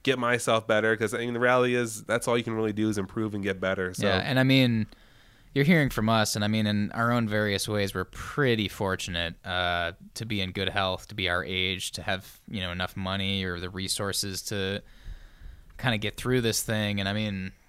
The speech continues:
Speaker 2: I don't know. My, my work has been great to me. They've been very, very helpful. They've gone above and beyond in sort of helping us get through this thing, their staff.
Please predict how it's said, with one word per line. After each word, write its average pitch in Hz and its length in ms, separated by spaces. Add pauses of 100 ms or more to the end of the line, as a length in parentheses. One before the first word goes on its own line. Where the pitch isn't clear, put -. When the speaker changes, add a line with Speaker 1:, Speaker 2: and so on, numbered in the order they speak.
(880)
Speaker 2:
I 113 100
don't 117 100
know. 107 100
My, 123 140
my 135 340
work 143 220
has 104 120
been 92 180
great 98 440
to 101 120
me. 87 260
They've 98 180
been 90 200
very, 101 680
very 92 240
helpful. 92 360
They've 95 120
gone 101 140
above 92 280
and 90 120
beyond 87 420
in 90 80
sort 95 160
of 85 80
helping 90 300
us - 100
get - 140
through 90 200
this 95 160
thing, 92 300
their 92 140
staff. 92 560